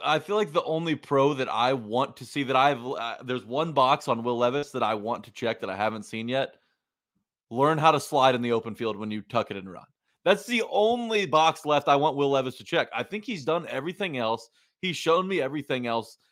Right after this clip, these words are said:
um, eh, to, to have trust in him moving forward. So I just don't, that, like I just, like, like I said earlier before the ad reads, is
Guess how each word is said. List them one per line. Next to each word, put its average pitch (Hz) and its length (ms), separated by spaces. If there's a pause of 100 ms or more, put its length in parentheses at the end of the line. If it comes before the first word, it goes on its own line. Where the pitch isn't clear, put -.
(260)
um, 127 400
eh, 139 300 (140)
to, 147 100
to 147 100
have 147 160
trust 165 300
in 143 80
him 139 180
moving 135 300
forward. 185 400
So 127 240 (580)
I 214 140
just 165 260
don't, 185 320
that, 156 160
like 175 180
I 190 80
just, 151 300
like, 147 160
like 147 180
I 160 60
said 127 180
earlier 135 280
before 120 260
the 113 100
ad 143 220
reads, 117 300
is 107 180